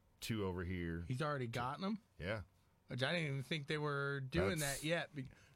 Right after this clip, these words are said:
Speaker 2: uh,
Speaker 1: That's what Craig told me last night, said he's already got his tickets.
Speaker 2: Yeah, 'cause that's the, the thing is, if you request more than, so if we request all seven, it might give us all seven together.
Speaker 1: But not
Speaker 2: But
Speaker 1: in the, not together,
Speaker 2: No,
Speaker 1: together.
Speaker 2: they, it might. It de-,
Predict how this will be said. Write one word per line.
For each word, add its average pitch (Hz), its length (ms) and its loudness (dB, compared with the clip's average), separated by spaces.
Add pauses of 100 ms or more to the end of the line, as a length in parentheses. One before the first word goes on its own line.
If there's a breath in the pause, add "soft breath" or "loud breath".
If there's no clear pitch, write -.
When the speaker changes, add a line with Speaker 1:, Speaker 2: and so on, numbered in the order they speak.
(160)
Speaker 2:
uh, 135 360 4
Speaker 1:
That's 98 160 2
what 113 140 4
Craig 117 260 4
told 127 180 4
me 135 80 4
last 135 280 4
night, 139 180 2
said 101 140 0
he's 110 120 4
already 117 200 4
got 127 200 6
his 117 160 2
tickets. 92 320 -2
Speaker 2:
Yeah, 170 120 4
'cause 160 200 2
that's 180 260 6
the, 156 360 6
the 139 140 4
thing 175 300 4
is, 139 180 4
if 139 240 0
you 151 480 4 (420 soft breath)
request 175 560 4
more 175 340 8
than, 147 240 2
so 151 220 4
if 127 80 2
we 175 140 4
request 160 440 2
all 139 120 2
seven, 120 400 0 (640 soft breath)
it 226 200 4
might 233 260 6 (200)
give 214 180 8
us 214 120 2
all 170 140 6
seven 170 280 6
together. 131 360 4 (800)
Speaker 1:
But 131 140 8
not 131 180 12
Speaker 2:
But - 40 6
Speaker 1:
in 123 80 2
the, 123 200 2
not 151 240 8
together, 120 400 8
Speaker 2:
No, 196 160 8
Speaker 1:
together. 180 200 8
Speaker 2:
they, 160 60 2
it 196 160 4
might. 226 320 8 (520)
It 156 140 2
de-, 165 80 4